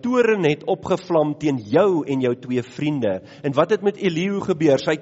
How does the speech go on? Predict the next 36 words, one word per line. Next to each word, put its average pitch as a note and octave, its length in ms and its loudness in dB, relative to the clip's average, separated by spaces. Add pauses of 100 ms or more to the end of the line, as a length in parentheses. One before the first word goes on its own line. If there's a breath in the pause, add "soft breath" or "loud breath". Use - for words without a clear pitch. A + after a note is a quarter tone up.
(120)
toren B3 460 4
het D3 140 2
opgevlam E3 760 0
teen D#3 180 0
Job E3+ 320 2
en D3 100 0
sy C#3 200 -2
drie C3+ 220 0
vriende. D3+ 520 -4 (2250)
En B2 120 -6
God D3+ 180 -6
sê, C#3 140 -8
"Dis B2+ 160 -2
wat C3 160 -6
gebeur A2 280 -4
het. F#2+ 160 -8 (180 loud breath)
My C3 100 0
toren F#3+ 420 0
het D#3 120 -2
teen C#3+ 140 -2
hulle B2+ 160 -2
opge-, - 500 -14
opgevlam, G#2 640 -10 (280 loud breath)
want D3+ 200 2
julle F3+ 160 4
het F3 120 0
nie A3 240 4
reg F3 400 2
van E3 240 0
my C#3+ 180 4
gespreek D#3 640 -4
soos B2+ 200 -8
my A2+ 140 -2
knegt G#2+ 320 -6
Job F#2+ 220 -14
nie. F#2 180 -16